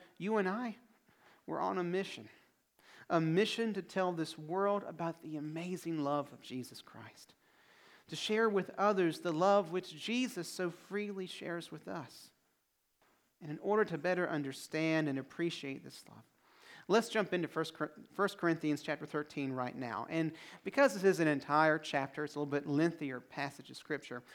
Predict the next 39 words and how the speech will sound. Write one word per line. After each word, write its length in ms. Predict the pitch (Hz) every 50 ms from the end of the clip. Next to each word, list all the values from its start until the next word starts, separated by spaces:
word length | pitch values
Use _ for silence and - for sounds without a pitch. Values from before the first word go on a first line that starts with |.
| - - - - -
we're 140 | 160 196
gonna 160 | 202 214 185 170
break 220 | 143 185 196 170
it 60 | 180
down 220 | 175 165 170 160 -
into 180 | 151 147 139
three 300 | 135 - - 190 214 226
sections 580 | - - - 180 160 156 - - 151 143 131 -
as 180 | 147 139 131
we 80 | 143 143
move 200 | 147 151 151 143
along 280 | 139 135 135 135 135 131
to 60 | 127
help 280 | 123 143 135 - - - - - -
break 240 | - 139 139 131 -
it 80 | 127
up. 300 | 135 131 131 - - -
And, 140 | 120 120 117 - - - - -
and 100 | 170 -
each 180 | - 269 269 -
section 420 | - - 220 233 233 - - 165 147
actually 340 | 156 165 165 - - 165 143
does 260 | 147 165 170 160 165
teach 300 | - - 185 180 - 156
us 100 | 143 -
something 480 | - 160 156 151 - 156 147 143 135 139 -
unique 580 | 151 156 147 143 175 214 202 180 - - - - _
about 360 | 175 160 156 143 139 151 151
God's 360 | - 139 127 127 135 - - 208
love. 240 | 262 269 147 107 - - - _ _
So, 360 | - - 240 240 190 139 123 - - - - - - - -
to 80 | - 165
start 320 | - - 302 320 262 170
with, 240 | 147 131 131 - - - - - - - - _
let's 300 | - 214 269 262 - -
read 240 | 190 196 196 190 -
First 320 | - - 202 208 202 -
Corinthians 480 | - 196 185 180 - - 165 160 156 160
thirteen, 600 | - 151 139 139 139 - - 135 127 127 127 127